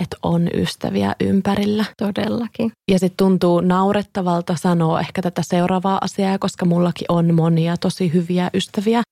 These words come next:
Speaker 1: mut välillä mä kaipaan semmoista isoa lössiä, niinku näkee välillä, että okei, no noi kaverit lähti, toi kymmenen hengen porukka lähti viettää tota mökkiviikonloppua tai
Speaker 2: Mm.
Speaker 1: noi on tuolla pelaamassa pihalätkää.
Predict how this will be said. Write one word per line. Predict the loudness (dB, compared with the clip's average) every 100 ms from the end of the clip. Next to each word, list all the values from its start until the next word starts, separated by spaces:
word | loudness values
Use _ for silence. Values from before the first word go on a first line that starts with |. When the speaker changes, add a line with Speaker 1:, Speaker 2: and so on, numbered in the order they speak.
| 0
Speaker 1:
mut | 0 0 -8 -2
välillä | 0 2 2 2
mä | 0 -2
kaipaan | 0 2 0 -2 -4 0
semmoista | 2 2 2 -2 0
isoa | 0 0 0 2
lössiä, | 0 -2 -6 -12 -6 -6 -6 _ _ 0
niinku | 2 4 2
näkee | 2 0 0 0 -2 -6 _ -2
välillä, | 2 2 2 0 -2
että | -4 -4
okei, | -2 0 0 2
no | 2
noi | 2 2
kaverit | 0 -2 0 -4 -2
lähti, | -4 -4 -4
toi | -2 0
kymmenen | 2 2 2
hengen | 2 0 0
porukka | 0 -2 -2
lähti | -4 -4 -4
viettää | -2 -2 -4
tota | -2 -2
mökkiviikonloppua | -2 -2 -4 -4 -2 -4 -4 -2 -2
tai | 2 0
Speaker 2:
Mm. | -2 -8 -10 -2
Speaker 1:
noi | 2 2
on | 0
tuolla | 0 0
pelaamassa | 0 0 0 -2 -2
pihalätkää. | -2 0 -2 -4 -6 -4 -4